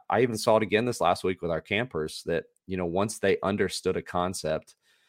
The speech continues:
I could give them quick reminders through, you know, those phrases or those sticky words, and it made them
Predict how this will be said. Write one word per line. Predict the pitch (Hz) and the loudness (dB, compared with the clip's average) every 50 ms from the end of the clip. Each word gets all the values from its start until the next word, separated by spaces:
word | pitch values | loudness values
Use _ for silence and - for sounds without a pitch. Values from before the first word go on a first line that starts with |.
| _ _ _ _ _ - | _ _ _ _ _ 4
I | 90 104 | 6 6
could | 107 - 113 101 85 78 | 6 4 2 0 0 2
give | 95 95 85 87 | 0 0 2 0
them | 90 80 69 _ | -4 -4 -6 _
quick | - - 101 101 101 - | -4 -2 -2 -2 0 -4
reminders | 92 87 85 87 87 92 95 92 85 85 82 - - | -6 -4 0 2 2 2 2 0 -2 -4 -4 -6 -8
through, | - 87 87 87 85 85 85 82 80 _ _ _ - - _ _ _ _ _ | -6 -4 -2 -2 -2 -2 -4 -4 -8 _ _ _ -20 -20 _ _ _ _ _
you | - 78 | -8 -6
know, | 80 80 | -4 -2
those | 82 78 76 - | -2 -2 -4 -4
phrases | - - 95 95 92 90 76 82 90 90 87 78 80 | 0 4 6 6 6 4 2 0 -2 -2 -2 -2 -4
or | 78 78 | -4 -4
those | 78 78 - | -4 -4 -6
sticky | - - 90 85 - 90 87 | -6 -8 -8 -6 -6 -6 -4
words, | 82 82 82 80 80 80 - - - _ _ - | -4 -2 -2 -2 -4 -4 -6 -10 -10 _ _ -6
and | 87 87 85 80 - - | -4 -4 -4 -4 -4 -2
it | 92 90 80 - | -2 -4 -2 -2
made | 87 90 90 90 80 | -2 0 0 0 0
them | 82 85 82 78 78 | -2 -4 -4 -4 -8